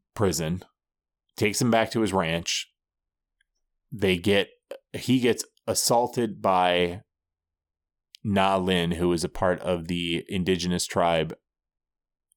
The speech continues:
and she was the sister of the original Zorro who died, and she thought she should get to take on that mantle.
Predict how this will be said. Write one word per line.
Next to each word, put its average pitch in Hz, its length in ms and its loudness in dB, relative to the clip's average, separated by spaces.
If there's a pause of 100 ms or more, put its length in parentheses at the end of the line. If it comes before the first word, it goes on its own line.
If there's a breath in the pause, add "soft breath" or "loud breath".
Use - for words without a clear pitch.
(180)
and 90 280 -2
she - 320 2
was 95 220 2
the 92 320 0
sister 95 600 2 (120)
of 87 520 0 (520)
the 92 200 0
original 82 460 0
Zorro 71 480 -4 (640)
who 85 100 -2
died, 71 500 -2
and 80 120 -6
she - 240 0
thought - 260 -2
she 95 280 0
should - 380 -2 (280)
get 78 200 -2
to - 80 -10
take 78 220 -2
on 76 160 -2
that 73 160 -6
mantle. 73 460 -12